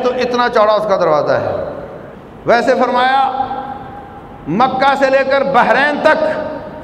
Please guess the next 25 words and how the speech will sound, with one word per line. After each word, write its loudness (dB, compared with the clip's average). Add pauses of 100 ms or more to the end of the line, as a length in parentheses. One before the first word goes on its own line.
(120)
یہ -4
تقریباً 0 (100)
دو 8
ہزار 2
کلومیٹر 0
بنتا 2
ہے، -4 (560)
اتنا 2
چوڑا 4
اس 2
کا 0
دروازہ 2
ہے، 2 (800)
اور 6
لوگ 2 (600)
ہاتھوں 4
میں 2 (120)
ہاتھ 2
ڈال 4
کر 2
جنت 0
میں 0
جائیں 0
گے، 6 (640)
اور 4